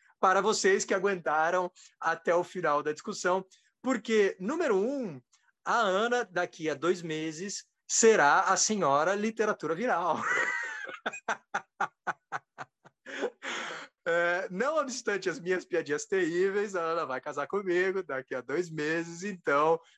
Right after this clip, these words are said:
ela vai de vez em quando, talvez, aparecer. Ela já trabalha no Literatura Viral desde o início, é, ajudando, às vezes, a editar, a fazer as imagens, a fazer o controle de qualidade no final.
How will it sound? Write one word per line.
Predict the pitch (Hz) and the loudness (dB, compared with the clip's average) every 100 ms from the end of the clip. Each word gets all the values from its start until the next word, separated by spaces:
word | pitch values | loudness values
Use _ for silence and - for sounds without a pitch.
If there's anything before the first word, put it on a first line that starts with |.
| _ | _
ela | 139 160 175 | 0 2 2
vai | 147 151 170 | 2 0 0
de | 143 | -2
vez | 165 | -4
em | 190 | -4
quando, | 175 175 240 226 | 0 0 0 -2
talvez, | 156 123 127 175 160 | -4 -2 -2 -2 -2
aparecer. | - 143 135 - 151 | -4 -4 -4 -4 -2
Ela | 147 | 0
já | 135 185 | 0 0
trabalha | 214 151 165 214 185 | -2 0 0 0 -4
no | 156 | -6
Literatura | 139 143 - 147 | -6 -4 -4 -4
Viral | 143 139 165 - | -6 -2 -2 0
desde | 214 269 202 | 0 0 -4
o | 208 | -6
início, | 175 190 226 220 185 170 - _ - | -4 -2 -2 -4 -4 -6 -6 _ -4
é, | 147 147 147 | -2 0 0
ajudando, | 160 165 143 160 190 190 160 147 - _ | -2 -4 -2 0 2 0 -2 -6 -8 _
às | 143 127 | -10 -6
vezes, | 156 160 147 | -4 -2 -2
a | 143 | -2
editar, | 139 - 156 160 | -4 -4 0 0
a | |
fazer | - 139 147 | 0 -4 -2
as | 143 | -4
imagens, | 127 131 151 156 147 143 139 - _ | -4 -2 0 0 -2 -6 -8 -14 _
a | 143 | -8
fazer | 160 139 | -4 -2
o | 151 | 0
controle | 156 139 143 | -2 -2 -4
de | 131 | -6
qualidade | - 131 123 120 120 | -4 -4 -2 -4 -6
no | 123 | -10
final. | - 170 156 165 170 | -10 -4 0 2 0